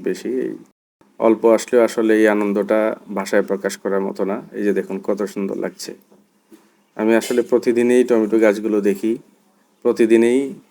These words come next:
দেখতেছি যে কয়টা পাকতেছে বা নতুন টমেটো আসছে কিনা, নতুন ফুল আসছে কিনা। এটার মধ্যে আসলে আলাদা একটা প্রশান্তি অনুভব করা যায়। আপনারা চাইলে আপনাদের বাসার বারান্দায় বা ছাদে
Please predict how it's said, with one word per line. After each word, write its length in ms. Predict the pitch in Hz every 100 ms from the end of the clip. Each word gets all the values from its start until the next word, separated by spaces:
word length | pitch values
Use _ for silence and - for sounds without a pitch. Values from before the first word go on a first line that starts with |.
| _ _ _ -
দেখতেছি 460 | 104 101 110 - 104
যে 60 | 101
কয়টা 240 | 104 101 104 101
পাকতেছে 420 | 101 - 101 101 98
বা 60 | 98 101
নতুন 200 | 98 101
টমেটো 320 | 101 98 92 98
আসছে 200 | 98 - 92
কিনা, 180 | 98 98 101
নতুন 200 | 98 98 101
ফুল 160 | 104 101
আসছে 260 | 98 - 98
কিনা। 240 | 98 95 - _ _ _ _ _ _ _ _
এটার 300 | 117 113 127
মধ্যে 200 | 123 120 117
আসলে 300 | - 120 120 113 - - -
আলাদা 240 | 107 107 107
একটা 220 | - 104 104 101
প্রশান্তি 420 | - 101 - 104 104
অনুভব 240 | 98 95 95 -
করা 160 | 92 92
যায়। 160 | 104 123 - _ _ _ _ _
আপনারা 360 | - 110 135 139 135
চাইলে 260 | 135 139 127 - - -
আপনাদের 320 | - 113 113 107
বাসার 280 | 104 - 107
বারান্দায় 500 | 110 107 107 104 104
বা 80 | 104
ছাদে 360 | 98 110 104 104